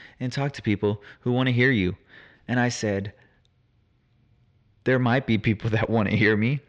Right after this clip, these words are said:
but there might not be." No, but she's always just joking with me, and she loves me, and she does support what I do and, and what I'm trying to do. And that's why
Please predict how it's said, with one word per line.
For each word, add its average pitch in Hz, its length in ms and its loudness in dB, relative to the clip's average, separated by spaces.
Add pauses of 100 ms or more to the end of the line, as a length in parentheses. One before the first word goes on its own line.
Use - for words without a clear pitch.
(100)
but 120 160 0
there 113 120 2
might 104 280 0
not 110 300 -4
be." 64 240 -10 (680)
No, 95 300 -2
but 92 180 -4
she's 95 280 -4
always 92 300 -4
just - 200 -10
joking 95 380 -2
with 90 160 -4
me, 92 280 -4
and 90 300 -2
she 104 160 -4
loves 95 240 -2
me, 101 140 0
and 98 100 -2
she - 100 -4
does 101 220 -2
support 98 300 -4
what 98 160 -4
I 92 80 -4
do 110 420 -2
and, 92 400 -4
and 101 140 -2
what 110 100 2
I'm 107 80 -4
trying 104 260 -2
to 85 120 -4
do. 87 200 -6 (360)
And 85 320 -8
that's 95 340 -10
why 87 340 -6